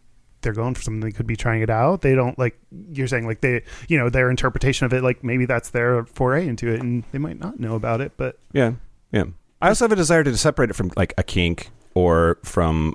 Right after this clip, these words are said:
Speaker 2: a paraphilia, which I think s-, fetishes are a subset of paraphilias, and that, like, somebody, I've seen it <laughs> online, somebody might say that their fetish is daddies,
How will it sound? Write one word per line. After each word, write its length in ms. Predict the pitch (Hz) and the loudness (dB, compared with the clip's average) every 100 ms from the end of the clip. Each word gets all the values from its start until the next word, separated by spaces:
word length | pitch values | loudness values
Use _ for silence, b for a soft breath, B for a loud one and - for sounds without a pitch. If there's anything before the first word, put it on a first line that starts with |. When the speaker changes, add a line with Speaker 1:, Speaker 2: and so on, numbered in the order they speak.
| - | -2
Speaker 2:
a 40 | 85 | -2
paraphilia, 840 | - 82 78 - 80 78 78 78 | 2 2 0 0 0 2 2 2
which 160 | 76 85 | 2 0
I 80 | |
think 180 | 78 - | 0 -2
s-, 140 | - - | -4 -10
fetishes 460 | - 104 90 - 78 | -2 0 0 -2 0
are 100 | 73 | 0
a 60 | 76 | 0
subset 760 | - 80 80 78 - 82 78 - | 0 0 0 -2 0 0 0 0
of 200 | 73 - | -2 0
paraphilias, 880 | 98 78 - 69 73 71 73 71 - B B B B | 0 0 -2 -2 0 2 0 -2 -8 B B B B
and 400 | 90 82 78 76 - _ _ - - 87 - | 0 2 2 -2 -6 _ _ -20 -14 -14 -14
that, 300 | 120 92 80 _ - | -4 -2 -2 _ -4
like, 380 | 92 80 - - _ _ _ _ _ - - | -2 -2 -4 -20 _ _ _ _ _ -20 -10
somebody, 460 | - 139 131 117 - _ _ _ _ - | -2 2 4 2 0 _ _ _ _ -4
I've 160 | 92 | -2
seen 200 | - 104 | 0 2
it 60 | 85 | 2
<laughs> 80 | 71 | 2
online, 320 | 85 80 69 | 2 0 0
somebody 260 | - 92 90 | 0 2 2
might 180 | 80 | 0
say 140 | - 82 | 0 0
that 80 | 71 | 0
their 160 | 82 | 0
fetish 340 | 80 85 76 76 | 0 0 0 -2
is 140 | 76 | -4
daddies, 580 | - 76 90 117 135 | -2 0 0 0 -4